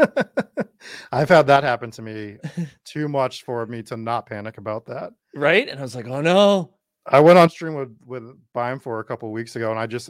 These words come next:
Speaker 1: in the middle of starting up, I just had to shut the whole computer down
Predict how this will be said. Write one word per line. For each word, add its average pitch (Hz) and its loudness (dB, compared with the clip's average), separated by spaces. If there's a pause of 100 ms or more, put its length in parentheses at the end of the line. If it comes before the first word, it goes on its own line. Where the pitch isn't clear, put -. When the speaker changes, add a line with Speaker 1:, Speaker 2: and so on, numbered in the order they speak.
(160)
Speaker 1:
in 139 -8
the 131 -8
middle 123 -4
of 107 -8
starting 110 -8
up, 110 -8
I 104 -10
just 104 -14
had 107 -12
to 95 -20
shut - -14
the 113 -12
whole 101 -6
computer 113 -6
down 117 -8